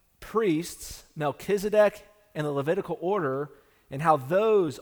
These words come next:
ultimately find their culmination and fulfillment in Jesus Christ. Another important aspect we've looked at that will come up again today is the fact that our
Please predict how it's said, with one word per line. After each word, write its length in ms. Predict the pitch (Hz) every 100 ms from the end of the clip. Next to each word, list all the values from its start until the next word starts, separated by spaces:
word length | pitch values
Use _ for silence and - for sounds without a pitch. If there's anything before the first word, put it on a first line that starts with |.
| -
ultimately 640 | 170 190 - 175 147 143 139
find 480 | - 175 190 180
their 120 | 151 147
culmination 920 | - 196 208 196 196 190 - 196 190 - -
and 120 | 165
fulfillment 600 | 147 160 - 208 160 143 165
in 120 | 143
Jesus 300 | 120 117 135
Christ. 680 | - 190 175 110 - - - _ _ _ _ _ _ _ _ _ _ _ _ _ _ _ _
Another 260 | 156 196 220
important 680 | 208 170 226 262 269 208 - - _ _ _ -
aspect 460 | 139 139 - 147 139
we've 120 | 120
looked 220 | 127 -
at 160 | 147 131
that 100 | 117
will 100 | 120
come 120 | 147
up 100 | 139
again 220 | 127 139
today 520 | 120 120 120 135 185 - _ _ _ _ _ _
is 220 | 165 175
the 80 | -
fact 380 | 160 196 214 -
that 180 | 185 -
our 440 | 170 208 233 240